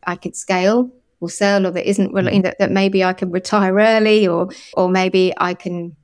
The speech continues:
Speaker 1: uh, reduce my hours and build a team to, you know, s-, something that's an asset, that's something s-, of, of value," or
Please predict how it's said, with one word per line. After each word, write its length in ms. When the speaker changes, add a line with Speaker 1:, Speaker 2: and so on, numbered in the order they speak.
Speaker 1:
uh, 220
reduce 340
my 140
hours 480
and 100
build 220
a 20
team 380
to, 280
you 120
know, 240
s-, 280
something 240
that's 300
an 120
asset, 480
that's 140
something 240
s-, 200
of, 180
of 180
value," 580
or 600